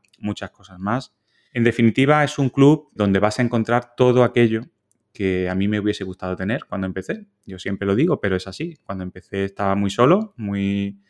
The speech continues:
o sea, estaba muy despistado, muy verde, y me costó muchísimo, muchísimo trabajo salir adelante.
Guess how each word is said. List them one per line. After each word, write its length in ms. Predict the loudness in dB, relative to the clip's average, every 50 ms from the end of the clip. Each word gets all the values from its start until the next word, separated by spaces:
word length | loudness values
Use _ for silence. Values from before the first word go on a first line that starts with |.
| _ _
o 20 |
sea, 160 | -12 -12 -12
estaba 280 | -12 -6 _ -2 0 2
muy 280 | 2 4 6 6 6
despistado, 640 | 4 2 0 -2 _ -16 -18 -4 0 0 2 4 4 2
muy 200 | 2 2 2 4
verde, 460 | 4 4 2 2 0 -2 -2 -6 -10 -14 _ _
y 140 | _ -4
me 100 | -4 -4
costó 320 | -2 -4 -8 -6 _ 0 2
muchísimo, 640 | 2 2 0 -2 -2 -4 -4 -2 -2 -4 -4 -4 -4
muchísimo 460 | -4 -6 -6 -8 -10 -6 -6 -6 -4
trabajo 800 | -2 0 0 0 0 -2 -2 0 2 2 2 0 -2 -4 -6 -6
salir 260 | -8 -6 -4 -4 -4
adelante. 440 | -4 -6 -8 -10 -14 -18 _ -20 _